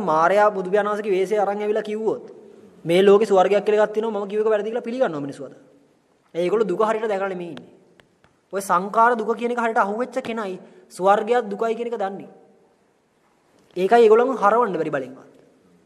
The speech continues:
බලෙන් හරවන්න නෙමෙයි, එයා ඒගොල්ලන්ට හැරෙන්න බෑ හිත.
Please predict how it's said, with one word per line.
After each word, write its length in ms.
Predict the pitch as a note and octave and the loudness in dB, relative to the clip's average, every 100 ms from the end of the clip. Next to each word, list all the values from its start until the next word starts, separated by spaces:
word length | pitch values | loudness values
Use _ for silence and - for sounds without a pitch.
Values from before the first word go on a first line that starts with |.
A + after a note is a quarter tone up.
| _ _ _ _ _ | _ _ _ _ _
බලෙන් 300 | D3 C#3+ E3+ | -10 -6 -6
හරවන්න 440 | F#3+ D#3+ F3 G3+ G#3+ | -4 -2 -2 -2 -4
නෙමෙයි, 240 | G#3+ B3 | -6 -6
එයා 160 | F#3 F3+ | -6 -8
ඒගොල්ලන්ට 300 | D#3+ F#3 A3+ | -6 -8 -6
හැරෙන්න 340 | F#3 F#3+ A3+ G3 | -6 -6 -4 -4
බෑ 160 | F#3 | -4
හිත. 140 | D3 | -6